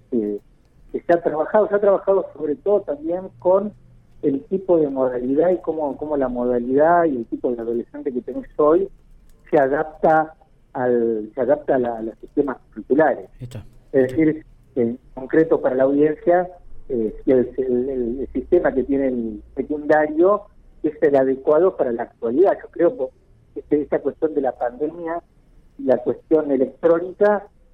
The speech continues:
Speaker 1: eh, también ha implicado otra mirada también de, de lo educativo, de cómo, de cómo lo electrónico, cómo los chicos se manejan con lo electrónico, cómo también lo electrónico garantiza mucho el tema de la educación.
Speaker 2: Totalmente.
Speaker 1: Eh, es el, de la,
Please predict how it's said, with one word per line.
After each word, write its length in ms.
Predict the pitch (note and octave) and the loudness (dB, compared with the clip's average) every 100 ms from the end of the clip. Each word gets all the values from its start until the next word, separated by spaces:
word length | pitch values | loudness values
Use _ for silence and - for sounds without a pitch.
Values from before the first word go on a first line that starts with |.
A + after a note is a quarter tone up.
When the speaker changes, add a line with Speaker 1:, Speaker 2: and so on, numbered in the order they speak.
| - | -8
Speaker 1:
eh, 300 | C#3+ A#2 A2 | -4 -4 -6
también 240 | A#2 C3+ E3+ | -8 -4 -4
ha 60 | |
implicado 580 | D3+ C#3 C3+ B2 D#3+ E3+ | -4 -6 -6 0 2 4
otra 260 | E3 C#3+ C3+ | 2 0 -4
mirada 400 | B2+ C#3 D#3 D3 | -2 2 2 2
también 360 | B2+ C3 D#3+ | -4 -6 -2
de, 320 | E3 B2 G#2+ G#2 | 0 0 0 -4
de 120 | A2+ | -6
lo 100 | A2+ | -6
educativo, 640 | A2+ B2 A#2+ G#3 D#3 G#2+ - - | -6 -6 -2 2 2 0 -6 -18
de 60 | - | -18
cómo, 200 | C3 B2 A2 - - - - - | -10 -10 -10 -14 -20 -20 -20 -16
de 60 | B2 | -4
cómo 240 | D3 C#3 | 0 2
lo 100 | B2 | 2
electrónico, 580 | B2 A#2+ - E3 C#3 A#2+ | 0 -2 2 2 2 -2
cómo 200 | C3 B2 | -4 -4
los 120 | B2 - | -6 -10
chicos 200 | - D#3+ - | -8 -8 -8
se 60 | |
manejan 380 | A#2+ A#2+ A#2+ C3 | -12 -12 -8 -8
con 160 | B2+ A#2+ | -6 -6
lo 60 | |
electrónico, 840 | A#2+ B2 - D3+ D#3+ D#3+ F3 F#3 - - - - - - - | -6 -6 0 2 2 2 2 2 -2 -18 -20 -20 -20 -16 -4
cómo 200 | C3 B2 | -4 -2
también 260 | B2 C#3 | 0 2
lo 60 | C3+ | 2
electrónico 680 | B2 B2+ C#3 C#3 C3+ C#3 | 0 0 0 0 0 0
garantiza 680 | A#2 A2+ A2+ A#2 - C3+ B2 | 2 0 -2 -8 -14 -10 -10
mucho 260 | A#2+ C3 - _ - | -10 -14 -20 _ -8
el 580 | C#3 D3 C3+ A2 G2+ G2+ | -4 0 2 0 -4 -8
tema 240 | B2 A2 G#2+ | -8 -6 -8
de 60 | |
la 60 | G#2+ | -10
educación. 460 | G#2 B2 - C#3 - _ - - - - - - - | -10 -10 0 0 0 _ -20 -18 -20 -20 -20 -20 -12
Speaker 2:
Totalmente. 520 | C#3 D3+ C#3 C3 C3+ | -4 4 6 6 4
Speaker 1:
Eh, 80 | - | 4
es 140 | G3 - | 2 2
el, 200 | F3 D#3+ _ - | 0 0 _ 0
de 140 | D#3 | 0
la, 120 | D#3+ | 2